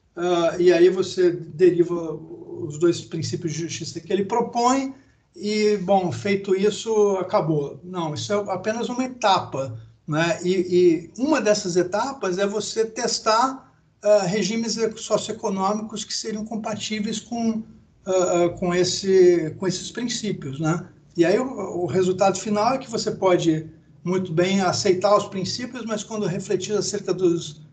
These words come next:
regimes econômicos, pensar, não, esses regimes exigem demais, eu acho que não é realista,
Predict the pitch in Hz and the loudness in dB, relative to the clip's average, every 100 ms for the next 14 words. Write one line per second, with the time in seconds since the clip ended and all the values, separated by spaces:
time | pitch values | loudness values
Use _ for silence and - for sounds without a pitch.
0 | - 165 185 165 185 202 196 196 208 220 | -4 -2 0 0 0 0 0 0 0 -2
1 | 214 202 208 190 - 180 190 190 208 196 | -2 0 0 0 -4 0 0 2 -2 0
2 | 202 180 196 208 220 190 196 208 202 175 | -2 0 -2 0 0 2 4 4 4 2
3 | - - _ - 160 175 - - 180 180 | -2 -14 _ -10 -4 -4 -4 0 0 2
4 | 185 170 202 185 180 202 202 - - 160 | 0 0 2 2 0 -2 -4 -6 -2 -4